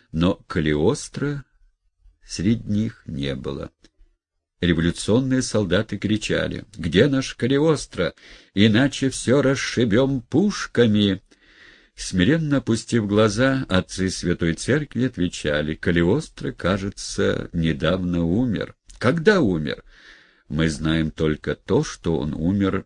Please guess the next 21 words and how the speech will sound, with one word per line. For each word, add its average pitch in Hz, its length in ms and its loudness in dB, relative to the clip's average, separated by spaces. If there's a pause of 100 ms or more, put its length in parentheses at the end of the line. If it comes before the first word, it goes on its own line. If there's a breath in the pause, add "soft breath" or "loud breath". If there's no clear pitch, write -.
недавно». 80 760 -2 (1000 soft breath)
В 98 100 2
истории 175 600 0 (420 loud breath)
принята 147 460 0
версия, 82 640 0
что 87 320 -6
при 98 220 -2
первых 117 420 -2
же 95 160 -4
победах 85 580 -4
армии 73 380 -4
Наполеона 71 720 -6
в 67 100 -10
Италии 165 560 -2 (400 loud breath)
в 76 100 -8
мае 123 280 2
тысяча 101 480 -4
семьсот 80 460 -4
девяносто 76 480 -4
пятого - 420 -6
года 156 400 0